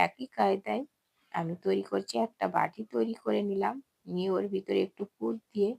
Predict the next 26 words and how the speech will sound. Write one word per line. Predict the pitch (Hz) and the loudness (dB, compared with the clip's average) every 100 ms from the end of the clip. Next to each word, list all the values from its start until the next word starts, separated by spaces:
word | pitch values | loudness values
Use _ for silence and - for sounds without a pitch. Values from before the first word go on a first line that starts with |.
| _ _ _ _ | _ _ _ _
দুই | 196 208 | 0 2
মুখ | 208 202 - - | 2 -4 -2 2
একসাথে | 220 - 233 220 - - | 2 4 0 2 -2 4
আটকিয়ে | 196 - _ 202 190 - | 4 4 _ -2 -2 -2
এবার | 185 185 220 - _ _ _ 196 180 185 | -8 -8 -8 -10 _ _ _ -12 -8 -6
মুখটার | 185 190 - 87 | -8 -8 -2 -2
কাছে | - - 175 | -2 -8 -6
একটু | - _ - - | -8 _ -10 2
পাতলা | 190 220 240 247 | 2 2 -2 -2
করে | - 208 196 | 0 -4 -4
চেপে | 190 185 175 | -4 -4 -4
চেপে | 175 175 247 - _ _ _ | -8 -10 -10 -20 _ _ _
দেখুন | - 170 165 - 214 _ - - - - _ - | -14 -12 -10 -12 -16 _ -20 -20 -20 -20 _ -16
একটু | - - | -16 -14
সুন্দর | - 190 190 208 | -6 -4 0 -2
করার | 208 196 226 | 0 0 0
চেষ্টা | - 180 - 175 | -4 -6 -6 -8
করছি। | - 170 - - 359 _ _ _ _ _ _ _ - | -10 -10 -8 -8 -8 _ _ _ _ _ _ _ -14
দেখুন, | - - 202 - | -14 -12 -14 -2
আলতোভাবে | 196 185 196 202 170 220 269 | -2 -2 -2 2 2 2 -2
দুই | 208 190 | 0 2
পাশটি | 202 180 - - | 0 -6 -8 -6
একটু | 247 - 381 - _ - | -6 -2 -2 -2 _ -8
ভাঁজ | 185 165 - | -4 -4 -4
করে | - 156 | -12 -12
দিলাম। | 160 - - | -12 -14 -18